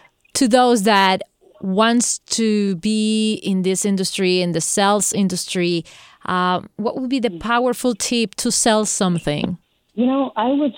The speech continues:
Speaker 2: say, um, you know, be resourceful.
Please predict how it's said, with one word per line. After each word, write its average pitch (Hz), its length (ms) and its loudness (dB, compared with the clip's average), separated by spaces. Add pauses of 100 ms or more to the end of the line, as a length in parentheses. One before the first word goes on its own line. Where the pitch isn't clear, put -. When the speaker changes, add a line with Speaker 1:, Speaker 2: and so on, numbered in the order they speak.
Speaker 2:
say, 185 600 0
um, 170 600 -2 (200)
you 202 80 2
know, 180 100 2
be 202 600 0 (600)
resourceful. 151 840 -4